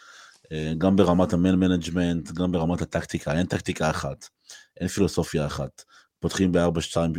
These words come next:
ארבע ארבע שתיים, אה, ארבע שלוש שלוש, סליחה, עוברים לארבע ארבע שתיים קווים בהגנה, פתאום משחקים שלוש חמש שתיים עם הכדור, עוברים של-, לשלוש שש אחד אם צריך, או, אה, שלוש אחת שש אפילו אם צריך, במקרים קיצוניים.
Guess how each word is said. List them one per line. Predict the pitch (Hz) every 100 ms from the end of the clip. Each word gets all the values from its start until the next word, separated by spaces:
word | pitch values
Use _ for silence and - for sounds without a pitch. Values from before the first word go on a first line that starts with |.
| -
ארבע | 90 85
ארבע | 82 78 78 76 73 71
שתיים, | 71 - 117 123 117 113 - - - _ -
אה, |
ארבע | 73 82 78
שלוש | 82 78 -
שלוש, | 87 113
סליחה, | - 78 107 110 - - _
עוברים | - 104 87 90
לארבע | 85 82 76 90 85
ארבע | 78
שתיים | - 85 82
קווים | 78 73 80
בהגנה, | 78 73 73 92 123 117 104 - - _
פתאום | 90 85
משחקים | 76 78 - 78
שלוש | 78 80 -
חמש | 82 78
שתיים | 82 85 80 80
עם | 80
הכדור, | 78 80 92 127 104 - - -
עוברים | - 76 90
של-, | 82 85 82 78
לשלוש | 76 85 85 - - -
שש | 90
אחד | 78 - 113 110
אם | 104
צריך, | 113 104 - - -
או, | -
אה, | 92 87
שלוש | 90 87
אחת | 90 -
שש | 107
אפילו | 110 - 113
אם | 113
צריך, | 110 110 104
במקרים | 95 95 87 104 98
קיצוניים. | 98 - 101 117